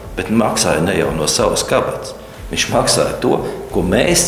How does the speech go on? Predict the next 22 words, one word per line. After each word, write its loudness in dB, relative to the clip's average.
gala 4
lietotāji 2
un -2
raidorganizācijas, 2
atdevām 2
tet 2
par 0
šo 2
pakalpojumu. 0
Un -8
tā 2
ir 2
tā 4
milzīgā 2
kļūda, 4
un 2
šajā 0
konkrētajā 2
gadījumā 4
vismuļķīgākais 0
ir -4
tas, 4